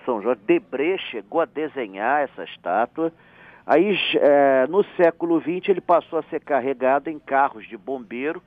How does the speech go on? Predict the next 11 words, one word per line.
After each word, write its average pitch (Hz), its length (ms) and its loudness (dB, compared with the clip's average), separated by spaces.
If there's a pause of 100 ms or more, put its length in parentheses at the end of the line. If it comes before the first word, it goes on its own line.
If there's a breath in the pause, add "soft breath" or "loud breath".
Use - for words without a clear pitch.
(360 soft breath)
porque 107 260 -12
ele 98 120 -8
também 110 420 -2
é 95 120 0
um 143 140 -4
dos 113 220 -10
padroeiros 101 580 -4
do 87 80 -18
Corpo - 420 -18
de 92 80 -16
Bombeiros, 117 560 -6